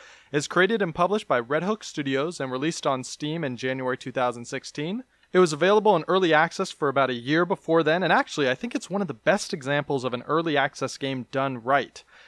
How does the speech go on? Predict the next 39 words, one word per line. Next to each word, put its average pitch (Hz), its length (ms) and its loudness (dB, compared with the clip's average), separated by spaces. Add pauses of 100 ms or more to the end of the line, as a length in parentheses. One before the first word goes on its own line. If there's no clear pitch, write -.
(140)
They've 139 100 2
been 131 120 -2
extremely 185 680 0
open 160 300 2
with 139 100 -6
their 131 160 2
development, 123 480 -2
careful 165 380 -2
about 156 300 4
balancing 143 520 2
their 127 140 4
vision 170 360 -2
for 190 120 -4
the 175 80 0
game 170 340 -2
along 139 280 2
with 147 160 -6
community 147 440 -2
requests 143 540 0
and 147 120 -6
feedback, 131 580 0 (280)
and 143 140 -2
been 147 160 -2
doing 160 320 -2
really 226 280 0
big 170 220 -4
content 160 520 -2
updates 135 420 -4
really 214 200 -4
frequently. 113 880 -10
It's - 100 -20
been 185 140 -2
really 185 180 0
great. 185 440 -6
So - 200 -2
well 160 220 6
done, 214 260 4
Red 226 160 0
Hook. - 340 -4